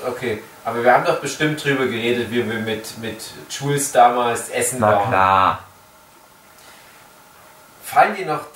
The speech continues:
Speaker 1: etwa zwei Geschichten ein, die man noch erzählen könnte? Es wäre ja noch ganz gut, wenn man noch die Zeit
Speaker 2: Ähm, ja, zum Beispiel damals, ähm,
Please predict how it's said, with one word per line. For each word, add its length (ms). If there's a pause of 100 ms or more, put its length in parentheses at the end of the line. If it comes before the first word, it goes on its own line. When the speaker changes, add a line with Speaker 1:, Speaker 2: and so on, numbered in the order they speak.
(120)
Speaker 1:
etwa 320
zwei 320
Geschichten 540
ein, 320
die 80
man 180
noch 160
erzählen 500
könnte? 200
Es 140
wäre 260
ja 100
noch 80
ganz 300
gut, 240
wenn 160
man 100
noch 220
die 100
Zeit 320
Speaker 2:
Ähm, 100
ja, 440
zum 160
Beispiel 360
damals, 640 (220)
ähm, 380